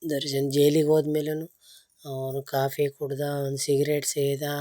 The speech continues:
ಅವ್ನು ಚಿಕನ್ ತಿಂದ, ಅವ್ನು ಮಟನ್ ತಿಂದ, ಅವನಿಗೆ, ಆ, ನಾಗನ್ ಜೊತೆ ಇದ್ದಾನೆ, ಅವನ್ ಜೊತೆ ಇದ್ದಾನೆ, ಇವನ್ ಜೊತೆ ಇದ್ದಾನೆ.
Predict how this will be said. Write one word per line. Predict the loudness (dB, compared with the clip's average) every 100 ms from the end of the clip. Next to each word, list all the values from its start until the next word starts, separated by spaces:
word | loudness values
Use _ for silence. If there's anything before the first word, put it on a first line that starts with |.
| -4
ಅವ್ನು | -4 -6
ಚಿಕನ್ | -4 -6 -6 -8 -8
ತಿಂದ, | -6 -8 -6 -6
ಅವ್ನು | -6 -6 -4
ಮಟನ್ | -4 -6 -8 -8
ತಿಂದ, | -4 -2 -2 -4 -8 -18 -16 -16 -16 -20 _ _ -2
ಅವನಿಗೆ, | -2 0 0 0 0 2 2 2 0 -2 -12 -18 -20 -20 _ -6
ಆ, | -4 0 0
ನಾಗನ್ | 4 4 6 4 6
ಜೊತೆ | 4 6 4
ಇದ್ದಾನೆ, | 4 4 2 0
ಅವನ್ | -2 -2 -2
ಜೊತೆ | -4 -6 -10
ಇದ್ದಾನೆ, | -10 -12 0 2
ಇವನ್ | 4 4 2
ಜೊತೆ | 0 0 -2
ಇದ್ದಾನೆ. | -2 -4 -8 -10